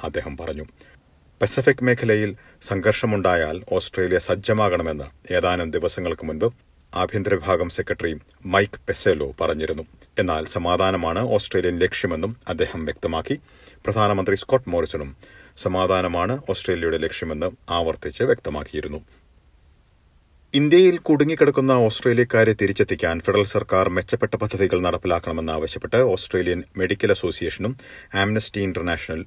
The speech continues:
ഓസ്ട്രേലിയയും രംഗത്ത്. താൽക്കാലികമായി നിർത്തലാക്കിയിരിക്കുന്ന ഇന്ത്യയുമായുള്ള വിമാന സർവീസുകൾ ആഴ്ചകൾക്കുള്ളിൽ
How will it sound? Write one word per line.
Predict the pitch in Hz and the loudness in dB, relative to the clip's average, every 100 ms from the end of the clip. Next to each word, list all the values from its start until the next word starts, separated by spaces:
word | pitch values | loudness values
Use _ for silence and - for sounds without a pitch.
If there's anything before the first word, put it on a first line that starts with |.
| - | -6
ഓസ്ട്രേലിയയും | 87 - 85 78 80 104 | -8 -4 -4 -2 -4 0
രംഗത്ത്. | 85 73 - - _ - _ _ _ _ _ _ _ _ - | -2 -2 -6 -8 _ -20 _ _ _ _ _ _ _ _ 2
താൽക്കാലികമായി | 104 107 131 123 120 123 117 | 4 4 4 6 6 6 4
നിർത്തലാക്കിയിരിക്കുന്ന | 107 101 104 104 - 95 92 95 92 90 101 | 2 0 2 2 2 -2 -2 -2 -2 -2 -6
ഇന്ത്യയുമായുള്ള | 92 98 98 95 92 90 | 0 2 2 2 2 2
വിമാന | 82 85 87 | 0 -2 -2
സർവീസുകൾ | - 82 82 - 85 90 - | -2 -2 -2 -2 -2 -4 -4
ആഴ്ചകൾക്കുള്ളിൽ | 87 87 - 92 - 85 80 | -4 -2 0 -2 0 4 4